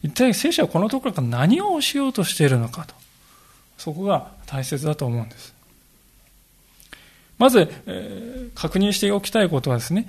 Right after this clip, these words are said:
聖書はやはり目的とためなら聖-、あ、ごめんなさい、目的と、目的のためなら手段は正当化されるんだ。そういうことを言ってるんではないです。あるいはこれはやむを得ないことだからと。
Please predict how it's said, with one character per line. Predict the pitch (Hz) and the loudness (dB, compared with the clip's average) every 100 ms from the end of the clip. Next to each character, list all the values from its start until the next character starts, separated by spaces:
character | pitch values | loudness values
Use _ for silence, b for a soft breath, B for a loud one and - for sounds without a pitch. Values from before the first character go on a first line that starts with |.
| B - | B -10
聖 | - 381 392 | -4 -2 0
書 | 339 151 | 0 2
は | 131 | 2
や | 139 | 2
は | 208 | 2
り | 160 127 B B B | 0 -2 B B B
目 | 143 160 - | -4 -4 -2
的 | - 285 - | -4 -4 -4
と | 294 | -6
た | 294 277 | -4 -2
め | 285 | 2
な | 247 | 4
ら | 151 | 4
聖-、 | - - 247 240 254 - - - - | 2 0 2 0 -2 -2 -2 -4 -4
あ、 | 143 | 2
ご | 139 | 2
め | |
ん | |
な | 127 | 2
さ | |
い、 | 135 | 4
目 | 147 156 | 2 2
的 | 254 254 | 0 0
と、 | - 254 247 - - | 4 4 4 -2 4
目 | 156 156 | 4 6
的 | 262 262 | 4 6
の | 262 | 6
た | 233 | 8
め | 240 | 8
な | 233 160 | 8 8
ら | |
手 | 135 208 | 6 8
段 | 196 143 | 8 8
は | |
正 | 123 165 | 6 4
当 | 185 202 | 6 4
化 | 190 | 4
さ | 185 | 4
れ | 190 | 2
る | 202 | 2
ん | 156 | 0
だ。 | 113 - - - _ _ _ _ _ B B B B | -2 -10 -20 -20 _ _ _ _ _ B B B B
そ | - - 233 320 349 | -12 -2 0 2 2
う | |
い | 339 339 330 | 2 0 -2
う | 330 _ _ _ _ - | -8 _ _ _ _ -8
こ | - | -4
と | 214 175 | 2 4
を | |
言 | 127 | 2
っ | |
て | 123 139 | 0 -4
る | 123 117 | -2 -4
ん | |
で | 139 | -6
は | 127 | -8
な | 117 107 | -8 -12
い | - _ | -18 _
で | |
す。 | - _ _ _ _ _ _ _ _ - | -20 _ _ _ _ _ _ _ _ 0
あ | 180 | 8
る | 226 | 8
い | |
は | 196 | 8
こ | 226 | 6
れ | |
は | 170 | 8
や | 143 | 8
む | 143 | 6
を | |
得 | 185 247 | 6 6
な | 277 | 4
い | 185 | 2
こ | 151 | 2
と | 156 | 2
だ | 139 | 2
か | 143 | -2
ら | |
と。 | 135 | -10